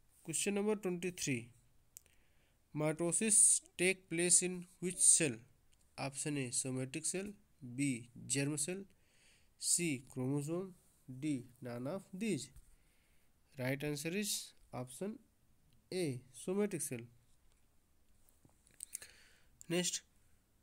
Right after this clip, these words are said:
question number twenty-four, mating of different breed is called? Option A, inbreeding, B, crossbreeding, C, outcrossing, D, backcrossing। Right answer is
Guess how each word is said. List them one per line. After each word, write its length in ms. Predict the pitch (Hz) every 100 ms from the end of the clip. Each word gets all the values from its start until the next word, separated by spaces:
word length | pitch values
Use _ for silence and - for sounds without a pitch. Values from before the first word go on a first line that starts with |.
| _
question 260 | 170 - 214
number 160 | 214
twenty-four, 540 | 208 175 170 151 143 123 123 -
mating 480 | 143 151 156 196
of 240 | 196 202 165
different 440 | 151 - 180 180
breed 260 | 151 156 165
is 160 | 160
called? 380 | - 135 131 117 113 - - _ - - -
Option 320 | 127 - 143
A, 180 | 127 117 - -
inbreeding, 640 | 160 165 175 175 202 202 - - 135
B, 360 | 135 131 120 117 - -
crossbreeding, 640 | 135 143 - 160 175 190 - - - - - -
C, 480 | - 165 151 120 - - -
outcrossing, 720 | 135 156 151 170 160 196 196 196 _ _ _ - 131
D, 300 | 139 127 - -
backcrossing। 680 | 143 175 175 127 113 - - - - - - - _ -
Right 260 | 131 143 160
answer 280 | 170 160
is 180 | 190 240